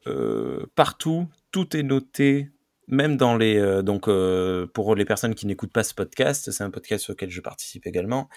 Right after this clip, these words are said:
euh, dans lequel nous parlons des, euh, magazines Métal Hurlant, euh, qui paraissent, euh, depuis, euh, deux, depuis un an à peu près.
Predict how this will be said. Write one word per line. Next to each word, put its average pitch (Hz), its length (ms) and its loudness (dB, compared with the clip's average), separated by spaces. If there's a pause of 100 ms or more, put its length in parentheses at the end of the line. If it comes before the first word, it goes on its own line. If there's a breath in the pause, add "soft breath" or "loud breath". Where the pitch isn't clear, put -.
(260 soft breath)
euh, 98 500 -2
dans 113 280 0
lequel 123 580 2
nous 104 200 0
parlons 107 380 2
des, 117 320 4
euh, 95 180 6
magazines 101 800 0
Métal 98 480 -4
Hurlant, 113 400 0 (360 soft breath)
euh, 92 480 -2
qui - 160 -16
paraissent, 110 460 0
euh, 90 300 0
depuis, 110 460 -4
euh, 92 220 -2
deux, 101 320 -8
depuis 101 300 -10
un 95 180 -4
an 113 160 0
à 101 100 -6
peu 95 100 -6
près. - 220 -8